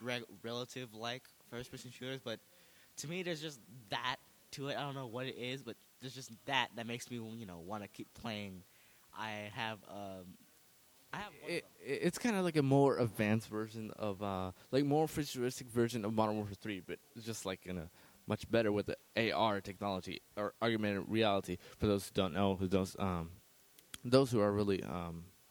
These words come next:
Speaker 2: not into that much into technical side of the games, like, like Randy, he is a technical. Uh, that's
Speaker 1: There
Speaker 2: what.
Speaker 1: is, but there is, but it, it also just brings you back to that question. You know what he said earlier.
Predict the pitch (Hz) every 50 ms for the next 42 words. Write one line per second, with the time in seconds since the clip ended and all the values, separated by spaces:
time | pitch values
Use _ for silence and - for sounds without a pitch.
0 | - - 101 104 67 - 101 95 - 90 92 101 104 92 80 90 - - - 87
1 | 82 - - - - 90 85 85 90 - - - - 120 110 101 104 98 90 92
2 | 90 - - - 90 85 87 90 95 - 90 90 92 - - 85 85 - - -
3 | - - - - - 127 131 131 156 170 185 175 147 117 - 143 151 160 135 107
4 | 98 98 92 90 - 101 95 95 95 90 - 92 92 87 - - - - - -
5 | - - - - 95 95 98 110 - - 107 104 - - - - - - - -
6 | 143 147 180 190 196 190 165 139 123 - 147 147 151 139 113 139 160 165 175 160
7 | - 156 151 147 120 98 - 147 151 135 135 117 104 123 120 - - 117 - -
8 | - - 117 123 - - 117 87 92 95 95 85 101 104 104 101 95 90 - 110
9 | 101 95 120 107 - - 117 107 95 107 110 113 107 98 92 87